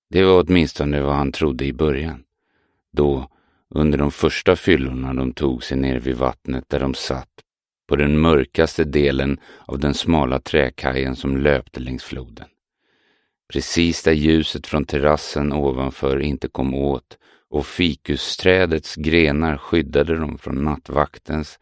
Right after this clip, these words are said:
och grindkomplexets invånares blickar,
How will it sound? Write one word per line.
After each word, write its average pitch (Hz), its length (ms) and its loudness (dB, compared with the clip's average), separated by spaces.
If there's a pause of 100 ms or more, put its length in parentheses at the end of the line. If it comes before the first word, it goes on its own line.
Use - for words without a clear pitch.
(120)
och - 420 -12
grindkomplexets 69 1400 -2
invånares 69 920 -4
blickar, 73 640 -6